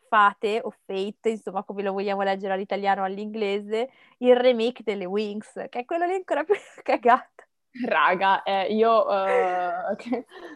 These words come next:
Speaker 2: guardate La Casa di Carta, è molto meglio. Va
Speaker 1: Ed è
Speaker 2: bene.
Speaker 1: tipo, sì,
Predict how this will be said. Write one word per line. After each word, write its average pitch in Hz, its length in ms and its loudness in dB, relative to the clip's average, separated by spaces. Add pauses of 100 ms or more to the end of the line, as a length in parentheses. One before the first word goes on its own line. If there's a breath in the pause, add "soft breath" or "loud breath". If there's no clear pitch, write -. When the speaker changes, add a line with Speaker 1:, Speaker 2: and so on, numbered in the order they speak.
(100)
Speaker 2:
guardate - 480 -4
La - 160 -4
Casa 69 300 -8
di 80 160 -10
Carta, 196 400 0
è - 20 -8
molto 165 360 -10
meglio. - 380 -12
Va 240 120 8
Speaker 1:
Ed 254 60 6
è 254 60 4
Speaker 2:
bene. 269 220 6
Speaker 1:
tipo, 240 380 4 (500)
sì, 208 260 -8